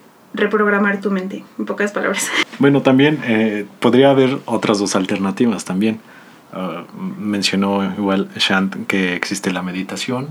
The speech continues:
Speaker 1: Ujú.
Speaker 2: y obviamente, pues eso te va a ayudar muchísimo. De eso estoy muy consciente.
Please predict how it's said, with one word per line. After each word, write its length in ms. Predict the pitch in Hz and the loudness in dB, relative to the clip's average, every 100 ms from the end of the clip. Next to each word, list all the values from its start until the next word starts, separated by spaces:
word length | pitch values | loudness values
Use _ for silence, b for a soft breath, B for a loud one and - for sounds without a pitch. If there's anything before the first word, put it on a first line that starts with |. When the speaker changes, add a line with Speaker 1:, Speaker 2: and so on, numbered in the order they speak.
| - | -4
Speaker 1:
Ujú. 440 | 247 240 220 214 | -2 0 2 2
Speaker 2:
y 80 | 101 | 4
obviamente, 600 | 104 196 101 - 123 123 B B B B B B - | 4 4 0 2 0 0 B B B B B B -2
pues 200 | 123 117 | 0 2
eso 440 | 113 131 131 127 - - - - - | 2 2 2 0 -6 -14 -20 -20 -6
te 80 | - | 0
va 80 | 113 | 4
a 20 | |
ayudar 240 | 117 113 110 | 6 6 4
muchísimo. 560 | 104 110 95 87 82 - - - | 2 2 0 -2 -6 -12 -18 -2
De 160 | 110 | 0
eso 120 | 107 | 2
estoy 200 | 107 110 | 2 4
muy 160 | 104 107 | 4 4
consciente. 580 | 107 95 98 95 95 | 2 0 2 0 0